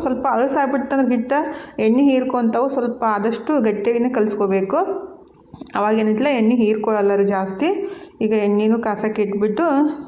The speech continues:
ಹಿಟ್ಟು ಕಲಿಸ್ತೀನಿ. ಆ, ಮೊನ್ನೆ ಒಬ್ರು ಕಾಮೆಂಟ್ ಮಾಡಿದ್ರು, "ಸಿಸ್ಟರ್,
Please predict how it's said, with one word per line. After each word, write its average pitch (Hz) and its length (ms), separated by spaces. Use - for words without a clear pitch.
ಹಿಟ್ಟು 226 220
ಕಲಿಸ್ತೀನಿ. 202 720
ಆ, 240 120
ಮೊನ್ನೆ 233 340
ಒಬ್ರು 254 680
ಕಾಮೆಂಟ್ 262 360
ಮಾಡಿದ್ರು, 233 340
"ಸಿಸ್ಟರ್, 226 560